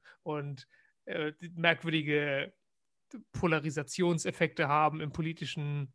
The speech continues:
Bereich und halt diesen Echo-Chamber-Effekt gibt's sicherlich auch, dadurch, dass sie halt dir immer Sachen empfehlen, die dich noch mehr, äh, zu, äh, triggern, zu noch mehr Engagement und dich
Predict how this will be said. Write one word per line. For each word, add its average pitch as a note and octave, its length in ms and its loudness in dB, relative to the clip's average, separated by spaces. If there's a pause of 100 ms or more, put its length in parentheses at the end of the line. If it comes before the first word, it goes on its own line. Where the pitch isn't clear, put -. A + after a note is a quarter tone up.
(140)
Bereich C#3+ 640 0 (240)
und D3 460 -2
halt C3 500 -4 (180)
diesen D#3+ 200 -6
Echo-Chamber-Effekt D#3+ 1040 2
gibt's - 160 -10
sicherlich D#3 360 -2
auch, D#3+ 300 6
dadurch, D3+ 280 -2
dass D3+ 160 -6
sie D3+ 140 -4
halt D3 160 -2
dir D3+ 120 2
immer D3 180 -2
Sachen D#3 280 -4
empfehlen, D3+ 500 0
die C#3 120 -6
dich C#3 160 -8
noch D#3 240 2
mehr, D3+ 400 6 (480)
äh, C#3 220 -2
zu, E3+ 160 -6 (140)
äh, E3+ 300 -12 (100)
triggern, D#3 560 6
zu D3+ 200 -2
noch D3+ 200 -2
mehr D3+ 340 4
Engagement D#3 640 0
und D3 120 -8
dich - 140 -16